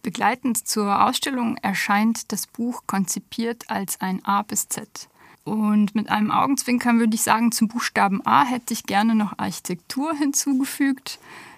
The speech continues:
zu K selbstverständlich Kunst und zu F unbedingt Fassaden. Als Architektin kann ich gar nicht anders, als die Ausstellung auch aus dieser Perspektive zu betrachten. Fassaden sind für mich wie Kleider unserer Städte.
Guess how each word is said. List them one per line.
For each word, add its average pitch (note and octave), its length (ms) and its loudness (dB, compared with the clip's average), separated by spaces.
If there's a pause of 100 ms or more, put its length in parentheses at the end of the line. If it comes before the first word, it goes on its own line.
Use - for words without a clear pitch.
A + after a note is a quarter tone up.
zu - 140 -2
K A3 300 4
selbstverständlich G3+ 920 -2
Kunst - 600 -2 (400)
und G3+ 220 0
zu - 160 -4
F - 320 -4
unbedingt G3+ 540 0
Fassaden. F#3 720 0 (440)
Als G3+ 160 -2
Architektin A3+ 580 -2
kann A3 220 0
ich D4 140 -2
gar - 160 4
nicht A#3+ 160 2
anders, A#3+ 280 4
als A3 180 -2
die - 140 -6
Ausstellung G3+ 600 0
auch G3 200 2
aus F#3 280 -2
dieser G#3+ 260 -2
Perspektive A#3+ 720 -6
zu - 160 -4
betrachten. - 720 -6 (480)
Fassaden G3+ 580 2
sind F#3+ 260 0
für - 180 -4
mich F3+ 460 -2
wie G3 100 -2
Kleider F#3 540 -2
unserer F#3 340 -4
Städte. C4+ 580 -8